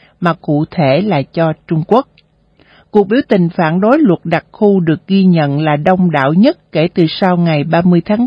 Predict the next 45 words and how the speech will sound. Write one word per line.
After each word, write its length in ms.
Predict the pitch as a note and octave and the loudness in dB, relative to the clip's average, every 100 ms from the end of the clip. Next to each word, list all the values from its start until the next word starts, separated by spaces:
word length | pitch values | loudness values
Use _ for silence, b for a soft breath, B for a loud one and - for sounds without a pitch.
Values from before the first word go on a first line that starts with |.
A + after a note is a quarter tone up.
| - | 0
tư 240 | F#3+ F3 E3+ | 2 2 2
năm 160 | F3 | 0
một 140 | D#3+ - | -2 -2
nghìn 280 | D#3 C#3+ | -2 -2
chín 240 | C#3+ F#3 C4 | -2 -2 -2
trăm 240 | G#3+ F3 D#3 | -2 -2 -2
bảy 140 | C#3 | -2
mươi 220 | E3+ F#3 | 0 0
lăm, 280 | F3 F3 E3 - b b b b | 0 -2 -4 -10 b b b b
với 100 | D4 F4 G#3+ | -2 -2 -2
sự 140 | E3 - | -2 -2
tham 260 | G#3+ G#3+ | -2 0
gia 280 | G3 G3 F#3 | 0 0 0
của 180 | - A#3 | -2 -4
hàng 320 | A#3 E3+ D3 - | -2 -2 -4 -4
trăm 240 | G3+ G3 F#3 | 0 2 2
ngàn 280 | E3 D#3 | 2 0
người 280 | D3+ D3+ D3 - | 2 2 0 -2
ở 100 | D#3+ | 0
những 280 | G3 D#3 F#3 | 2 0 -2
thành 300 | G#3 D3 D3 | -4 -4 -4
phố 240 | F3+ G3 | 0 2
lớn, 340 | G3+ F#3 A#3+ F#4+ b b b b b | 4 2 0 -6 b b b b b
và 160 | F3+ | -2
Quốc 200 | E3+ D#4+ | -2 -6
hội 240 | - F#3 D3+ | -2 -2 0
Việt 220 | D3+ - | -2 -2
Nam 400 | F3+ F#3 F#3 F3 | 0 0 0 0
đã 180 | C#3+ C#3+ _ | -2 -4 _
tuyên 300 | G3+ F#3+ F3+ | 0 2 2
bố 220 | F3+ G#3 C#4+ - | 2 2 0 -4
hoãn 280 | C#3+ D3+ | -4 -2
lại 340 | G3 D3+ C#3 C#3 | -2 0 -2 -2
dự 180 | C#3+ C#3 | -2 0
luật 220 | C#3 D3+ - - | 0 -2 -4 -10
đặc 200 | C#3 B2+ | -8 -8
khu. 340 | - F3+ E3 C#3+ _ _ _ _ _ _ _ - | -2 0 0 -2 _ _ _ _ _ _ _ 0
Nhà 280 | G3+ G#3 G3 | 2 4 2
quan 240 | - A#3+ A#3 | -2 -4 -4
sát 220 | F4+ - | -6 -4
tình 180 | F#3+ E3 | -2 0
hình 300 | F3+ D#3+ D#3 | 2 0 0
Việt 180 | D#3+ - | -2 -2
Nam 360 | F#3 G3+ G3 F#3 | 0 2 2 0
tiến 220 | G#3+ B3+ | 0 -4